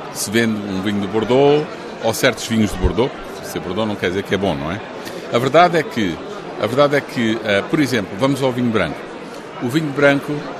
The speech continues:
eh, geralmente é um blend, é um, é um, é um vinho de lote, e lá fora existem três ou quatro castas, eh, que dominam o mundo, que é o,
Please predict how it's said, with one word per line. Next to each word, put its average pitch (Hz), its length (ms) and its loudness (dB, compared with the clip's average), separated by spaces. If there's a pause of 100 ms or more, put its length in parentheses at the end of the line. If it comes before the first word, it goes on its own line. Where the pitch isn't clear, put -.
(240)
eh, 123 320 6
geralmente 139 580 4
é 151 40 6
um 147 100 2
blend, 139 560 6
é 101 60 4
um, 101 400 0
é 98 60 -2
um, 101 300 -2
é - 20 -2
um 101 100 0
vinho 117 180 0
de 131 100 -2
lote, 151 260 6 (800)
e 131 120 2
lá 151 180 6
fora 131 400 8
existem 127 460 0
três 135 240 2
ou 135 80 2
quatro 139 280 2
castas, 143 440 4
eh, - 960 -10
que 127 80 2
dominam 143 400 6
o - 20 6
mundo, 135 280 6
que - 120 -4
é 95 60 6
o, 90 160 2